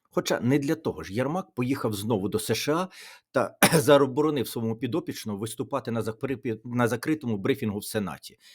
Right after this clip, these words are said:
Не для того це робилося, щоб зберегти хоч якийсь шанс. Ну, але дуже надіюся, що їм не вдасться, що буде по-нашому. А от зараз, сьогодні,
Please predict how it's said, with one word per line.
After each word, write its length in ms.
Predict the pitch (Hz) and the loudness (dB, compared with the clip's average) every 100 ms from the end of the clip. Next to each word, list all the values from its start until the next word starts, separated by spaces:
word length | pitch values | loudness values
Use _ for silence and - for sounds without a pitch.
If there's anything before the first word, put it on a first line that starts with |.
| _ | _
Не 100 | 180 | 2
для 140 | 202 202 | 2 0
того 240 | - - | -2 -8
це 120 | - | -6
робилося, 500 | 110 156 180 107 87 - - - | -4 0 0 -2 -6 -12 -20 -16
щоб 240 | - 135 107 | 0 2 2
зберегти 380 | 110 117 - | 0 0 0
хоч 200 | 110 110 | -4 -4
якийсь 220 | 110 107 - | -6 -6 -6
шанс. 480 | - 117 - - _ _ - - - | -6 -10 -14 -18 _ _ -20 -20 -8
Ну, 180 | 165 - | -8 -4
але 320 | 110 90 69 - | -4 -4 -10 -16
дуже 460 | 95 110 117 131 98 | -10 -2 0 2 0
надіюся, 720 | 85 87 127 151 92 - - _ _ _ _ - | -6 -4 -2 -2 -4 -8 -14 _ _ _ _ -6
що 280 | - - | 0 4
їм 420 | 135 110 175 214 202 - | 4 4 2 2 -2 -2
не 260 | 113 131 151 | 2 2 2
вдасться, 720 | 107 - - - - - - | -4 -10 -10 -10 -12 -16 -16
що 200 | - 123 | -8 -6
буде 280 | 98 139 143 | -2 -2 -2
по-нашому. 680 | - 101 67 - - 57 - _ _ _ - - - | -4 -6 -8 -14 -20 -20 -20 _ _ _ -20 -20 0
А 60 | 180 | 4
от 160 | 247 | 4
зараз, 280 | - 85 - | 2 -6 -6
сьогодні, 560 | - 156 147 113 82 | -4 0 0 -2 -6